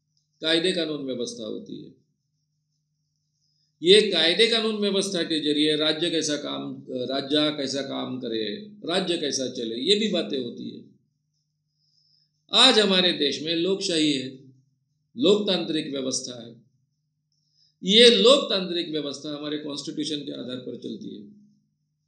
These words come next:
हमारे देश में कायदे कानून व्यवस्था है,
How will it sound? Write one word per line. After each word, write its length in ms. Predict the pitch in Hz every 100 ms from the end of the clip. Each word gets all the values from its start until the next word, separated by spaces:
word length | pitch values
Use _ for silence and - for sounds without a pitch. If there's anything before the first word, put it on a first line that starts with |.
| _ _ _ _ _ _ _ _ _ _ _ -
हमारे 320 | 175 226 254 233
देश 240 | 185 165 185
में 180 | 214
कायदे 320 | 202 196 214 233
कानून 320 | 208 185 160
व्यवस्था 520 | 139 123 107 - 107
है, 60 | 107